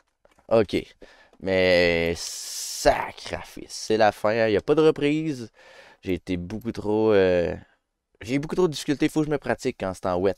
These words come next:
Il va falloir que je fasse des essais libres, euh, à l'extérieur de mes, de mes séries, mais bon. Ça arrive, c'est ça qui est ça. L'erreur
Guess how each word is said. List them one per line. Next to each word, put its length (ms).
Il 40
va 360
falloir 180
que 80
je 100
fasse 260
des 200
essais 220
libres, 320
euh, 320
à 80
l'extérieur 540
de 120
mes, 280
de 220
mes 240
séries, 440
mais 140
bon. 160
Ça 340
arrive, 480
c'est 140
ça 160
qui 160
est 40
ça. 280
L'erreur 920